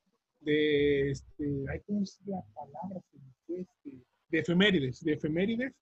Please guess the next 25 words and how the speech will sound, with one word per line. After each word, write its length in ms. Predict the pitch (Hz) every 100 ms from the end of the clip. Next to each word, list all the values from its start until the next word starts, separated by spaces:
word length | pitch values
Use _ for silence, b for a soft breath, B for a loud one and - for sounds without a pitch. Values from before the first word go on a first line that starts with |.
| _ _ _ _ _ _ _ _ _ _ _
Y 240 | - 160 156
las 260 | 151 143
chuto, 360 | - 220 - 359
luego 180 | 226 196
son 140 | 226 240
unos 300 | 240 185 -
pinches 280 | - 240 190 170 147 - 156 151
rollotes 500 | 147 151 156 180 233
mendigos, 440 | 196 180 208 247 233
pero 260 | 170 135 135 _ _ _ _
los 240 | 147 147
leo 260 | 165 226 247
porque 220 | 202 -
me 120 | 151
gusta 260 | 139 175 - _ 220
aprender, 340 | 208 202 254
¿no? 160 | 254 240
Porque 200 | 180 156
son 280 | 185 202 - _
personajes 460 | 165 - 165 170 139
científicos, 640 | 135 131 190 180 - 180
son 100 | 165
eventos 280 | 156 151 139
históricos, 440 | - 185 196 160
etcétera. 280 | 147 - -